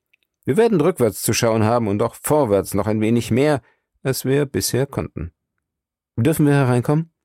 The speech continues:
Ich nickte und sie traten vollends ein. Als Quincy die Lage und den Zustand des Patienten erkannte und die Blutlache auf der Diele erblickte,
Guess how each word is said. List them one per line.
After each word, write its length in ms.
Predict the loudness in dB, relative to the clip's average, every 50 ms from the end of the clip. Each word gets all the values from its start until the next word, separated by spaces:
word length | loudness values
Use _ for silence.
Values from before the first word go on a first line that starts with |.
| _ _ _ _ _ _ _ _ _ _ _ _ _ _ _ _ _ _ _ _ _ _
Ich 320 | -4 -2 -2 -2 -2 -4 -2
nickte 480 | -2 -2 -2 -2 -4 -4 -4 -2 -2
und 180 | -2 -2 -4 -4
sie 280 | -6 -6 -4 -4 -4
traten 520 | -4 -2 -2 -2 -2 -2 -2 -2 -2 -2 -2
vollends 420 | -2 -4 -4 -4 -4 -6 -8 -10
ein. 300 | -8 -8 -8 -8 -10 -12 -18 _ _ _ _ _ _ _ _ _ _ _ _ _ _ _ _ _ _ _ -2
Als 280 | -2 -2 -2 -4 -6
Quincy 460 | -4 0 0 0 0 0 0 -2 0
die 120 | 0 0 0
Lage 420 | 2 2 2 2 0 0 0 0
und 160 | 0 -2 -2
den 160 | -2 -2 -4 -4
Zustand 540 | -4 -2 -2 -2 -2 -2 -2 -4 -4 -4
des 120 | -4 -6 -6
Patienten 500 | -6 -6 -6 -2 -2 -2 -2 -2 -4 -4
erkannte 540 | -4 -4 -2 -2 -2 -2 0 0 -2 -2 -4 _ _ _ _ _ _ _ _
und 300 | -6 -6 -6 -6 -8 -12 -10
die 100 | -8 -8
Blutlache 800 | -6 -2 0 0 0 0 0 -2 -2 0 -2 -2 -2 -2 -2 -2
auf 120 | -2 -4
der 140 | -4 -4 -4
Diele 320 | -4 -2 -2 0 0 0
erblickte, 680 | 0 0 -2 -2 -2 -2 -2 -2 -2 -2 -2 -2 -2 -4